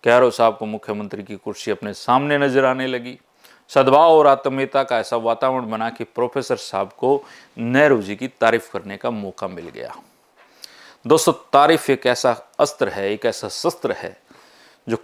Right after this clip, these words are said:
कभी खाली नहीं जाता। तारीफ झूठी हो, सच्ची हो, सामने वाले के दिल पर दस्तक करती है। तारीफ एक ऐसा हथियार है, ऐसा अचूक हथियार है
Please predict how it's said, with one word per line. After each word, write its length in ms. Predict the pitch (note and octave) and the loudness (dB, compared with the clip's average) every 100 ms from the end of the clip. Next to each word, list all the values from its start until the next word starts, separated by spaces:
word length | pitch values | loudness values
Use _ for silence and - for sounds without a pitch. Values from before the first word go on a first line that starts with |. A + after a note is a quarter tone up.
| - | -2
कभी 200 | D3 D#3 | 2 0
खाली 320 | - A2 G#2+ | 0 -6 -6
नहीं 220 | G2 F#2 | -8 -14
जाता। 460 | F2+ E2 - D2+ - _ _ _ - | -16 -18 -18 -20 -20 _ _ _ 2
तारीफ 280 | A#2+ B2+ G#2+ | 4 4 0
झूठी 480 | G2 D#3 D3+ E3 | -4 -2 -2 -2
हो, 280 | B2 A2+ A2+ | -2 -2 -2
सच्ची 460 | G#2 - D3+ - - | -2 -2 -2 -2 -2
हो, 300 | A2 G#2+ G#2 - - - | 2 0 0 -12 -20 -20
सामने 380 | - C#3+ C3+ C3 | 0 2 4 2
वाले 300 | B2 A#2 A#2 | 4 4 2
के 140 | A2+ | -4
दिल 280 | G#2 G2 B2+ | -10 -4 -4
पर 200 | A#2 A2+ | -2 -6
दस्तक 400 | G#2 G#2+ - G#2+ | -4 -8 -8 -16
करती 380 | - G2 _ - - | -16 -20 _ -20 -20
है। 100 | - _ _ _ _ _ - _ _ - | -20 _ _ _ _ _ -20 _ _ 2
तारीफ 300 | C3 C#3+ - | 4 4 2
एक 100 | A#2 | 0
ऐसा 240 | A2+ - | 0 -2
हथियार 460 | G2+ G#2 A2+ B2 B2+ | -4 -4 0 2 4
है, 320 | A2 A2+ A#2+ _ _ _ _ _ _ _ _ _ _ _ _ _ | 2 -6 -12 _ _ _ _ _ _ _ _ _ _ _ _ _
ऐसा 240 | - A2+ A#2 | -6 -2 -2
अचूक 500 | - C3 - G3+ C3 | 2 2 4 2 0
हथियार 380 | C3+ C3 B2+ A2+ | -2 2 2 2
है 340 | G#2 G#2 - | -4 -8 -12